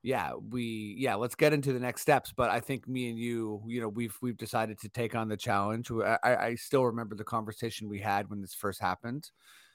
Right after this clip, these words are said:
Um, uh, again, I'll, I'll speak for myself here, but there's a certain kinda, like, naivete about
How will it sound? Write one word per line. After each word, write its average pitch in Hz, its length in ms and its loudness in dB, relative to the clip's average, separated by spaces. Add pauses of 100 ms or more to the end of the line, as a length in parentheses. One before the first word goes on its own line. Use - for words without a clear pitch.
(160)
Um, 101 460 -4 (680)
uh, 113 300 6
again, 135 280 6
I'll, 120 240 6
I'll 127 140 6
speak - 280 0
for 131 80 -2
myself 139 440 10
here, 117 240 2
but 107 280 0 (920)
there's 127 240 0
a 123 80 -4
certain 123 460 0
kinda, 110 460 -4
like, 107 260 -4
naivete 110 760 -4
about 101 460 -2